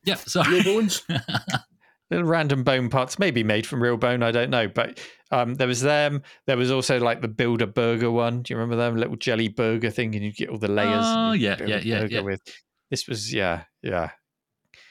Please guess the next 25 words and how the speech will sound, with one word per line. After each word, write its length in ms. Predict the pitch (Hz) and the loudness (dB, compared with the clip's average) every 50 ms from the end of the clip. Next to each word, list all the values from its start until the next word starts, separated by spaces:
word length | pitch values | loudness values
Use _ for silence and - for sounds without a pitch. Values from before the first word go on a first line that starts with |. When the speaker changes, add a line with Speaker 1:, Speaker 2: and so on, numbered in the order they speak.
| _ _ _ - - | _ _ _ -10 -8
Speaker 3:
Um, 380 | 120 104 95 139 220 240 247 | -4 -2 0 0 0 0 0
Speaker 1:
Oh. 140 | 214 120 - - - - | 0 0 -2 -4 -6 -4
Speaker 3:
Dave, 560 | - 381 415 427 285 185 123 - - - - - | -2 -2 0 0 0 0 -2 -4 -6 -12 -12 -6
do 80 | - 156 | -4 -2
you 40 | 147 | -2
want 140 | 160 160 | -2 -2
to 80 | - 165 | -2 -2
read 160 | 160 156 151 | -2 -2 0
the 80 | 165 160 | -2 -2
next 260 | 165 196 - - - | -2 -2 -4 -6 -6
one? 200 | 190 214 294 247 | -4 -4 -4 -4
It's 160 | 139 - - | -6 -6 -4
Speaker 1:
He's 100 | 165 156 | -4 0
Speaker 3:
from 180 | 220 220 220 208 | 0 2 2 2
our 260 | 127 123 131 127 131 | 2 2 2 0 0
Speaker 1:
unboxing. 200 | 131 - 104 87 | -2 0 -2 -2
Speaker 3:
good 40 | 82 78 | -2 -2
friend 300 | - 143 139 139 135 - - - _ _ - | 0 0 0 -2 -2 -6 -8 -14 _ _ -12
Rob, 480 | - 127 127 147 170 151 107 92 - - | -10 -6 -2 0 2 2 0 0 -4 -4
A 160 | - 110 110 101 | -4 -2 -4 -4
K 360 | - - 113 110 110 110 110 | -2 -2 0 0 0 0 -2
A 80 | 107 - _ _ - - | -2 -6 _ _ -6 -6
Peepo 320 | 143 139 - 123 123 127 | -4 -2 -2 -2 -2 0
U 180 | 127 123 123 120 | 0 0 -2 -2
K. 360 | - - 120 98 92 85 - | -2 -2 -2 -2 -2 -4 -6